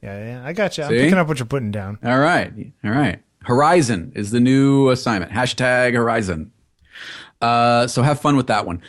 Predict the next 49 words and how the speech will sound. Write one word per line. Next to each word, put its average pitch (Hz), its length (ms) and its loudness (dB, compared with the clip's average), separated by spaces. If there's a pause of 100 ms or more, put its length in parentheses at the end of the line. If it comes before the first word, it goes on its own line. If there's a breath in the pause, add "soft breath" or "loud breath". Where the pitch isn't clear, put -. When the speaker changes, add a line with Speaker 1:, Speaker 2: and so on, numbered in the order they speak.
(280 loud breath)
Speaker 2:
Um, 127 480 2
what, 185 180 0
what 175 140 2
do 196 60 6
you 190 60 4
think 185 220 -2
of 175 80 2
the 143 220 4
photog 143 400 0
of 135 80 2
the 127 60 4
week? 101 280 0 (500 loud breath)
Speaker 1:
All 185 80 4
right. 143 160 4
So 190 120 -2
this 208 180 2
is, 196 220 2
uh, 180 260 6
Carrie 226 340 6
Mae 190 220 6
Weems. 143 480 2
You 175 80 0
put, - 80 -4
Speaker 2:
Carrie 185 300 6
Mae 180 300 6
Weems. 123 400 2
Speaker 1:
you, 202 120 0
you 220 180 0
put 185 180 0
this 151 180 -2
one 123 100 0
in 113 120 0
here. 101 220 -8 (160)
Speaker 2:
I 123 80 0
did 151 220 6
put 123 160 -2
this 98 200 -4
in 85 120 -4
here. - 240 -8 (180)
Speaker 1:
So 175 220 2
we're 170 140 4
Speaker 2:
Uh, 120 540 4
b-, 151 440 -4
born 156 680 2
nineteen 156 300 4
fifty, 160 880 -2
what 156 120 2
was 170 160 0
it? 196 140 0